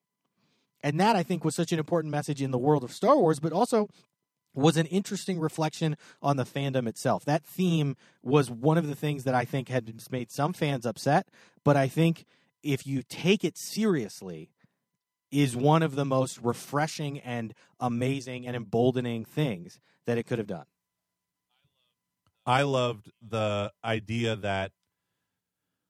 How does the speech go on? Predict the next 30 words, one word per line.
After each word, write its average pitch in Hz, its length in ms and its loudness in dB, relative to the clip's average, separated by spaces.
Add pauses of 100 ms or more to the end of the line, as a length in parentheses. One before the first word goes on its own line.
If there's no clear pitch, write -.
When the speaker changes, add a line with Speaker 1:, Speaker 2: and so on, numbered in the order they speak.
(380)
Speaker 2:
uh, 107 240 2
the 107 120 -4
Force 147 560 -4
is 117 240 -4
back 120 280 -2
to 131 100 -8
being 120 300 -4
more 113 280 -2
mystical 113 480 -6
and 101 80 -4
magical 123 500 -4
than 113 220 -4
it 104 100 -4
is 104 260 -4
being 98 720 -4 (140)
midichlorians. 104 880 -4 (160)
You 117 160 -2
know, 113 160 0
they've 123 300 -2
completely 160 420 -6
steered 127 320 -4
away 104 280 -2
from 117 240 -8
that 113 240 -6 (680)
'cause 120 140 -2
that 127 140 2
was 120 140 -4
such - 640 -6
a 104 440 -6
hated 135 960 -6